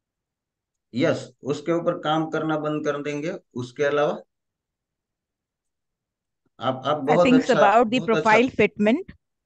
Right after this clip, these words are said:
Speaker 2: It's also about the job profile fitment.
Speaker 1: थोड़ा elaborate करेंगे तनुजा जी?
Speaker 2: Uh, for example, uh, usually जो लोग बात करते हैं, मैं हिंदी में भी switch कर रही हूँ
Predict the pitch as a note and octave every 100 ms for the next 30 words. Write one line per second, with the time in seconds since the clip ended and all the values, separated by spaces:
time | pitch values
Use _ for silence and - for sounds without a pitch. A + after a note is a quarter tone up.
0 | _ _ _ - G3+ A3 G#3 A#3+ G#3+ G#3
1 | F#3+ F3 F3+ F#3 G#3 G3+ G#3 - F#3 -
2 | G#3 F#4 _ _ _ _ - - _ _
3 | _ _ _ _ _ _ _ _ _ _
4 | _ _ _ - D3+ F3 F3 E3+ F3 F3
5 | E3 F3 G#3 - _ - D3+ D#3 F3+ -
6 | _ _ _ _ _ _ - _ - D#3+
7 | F#3+ F#3+ - B3+ C#4+ A#3+ A#3+ A#3 A3+ B3+
8 | D#4 - G#3+ G3+ G3+ F#3+ - _ _ _
9 | _ G3 F#3 A#3 G#3+ C4 C#4 - G3+ A#3
10 | A#3 G3+ F#3+ F#3+ A3 F#3+ G3+ A3 A#3 G#3+
11 | G#3+ A3+ A3 G3+ - - E3 F3